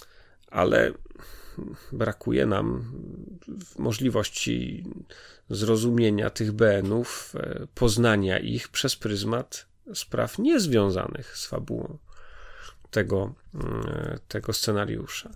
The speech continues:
E, jakby to jeszcze inaczej powiedzieć? Może tak. Strażnik Tajemnic będzie miał naprawdę dużo pracy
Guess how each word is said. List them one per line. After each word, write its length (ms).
E, 440
jakby 360
to 100
jeszcze 240
inaczej 280
powiedzieć? 680
Może 300
tak. 480
Strażnik 600
Tajemnic 520
będzie 360
miał 260
naprawdę 580
dużo 300
pracy 640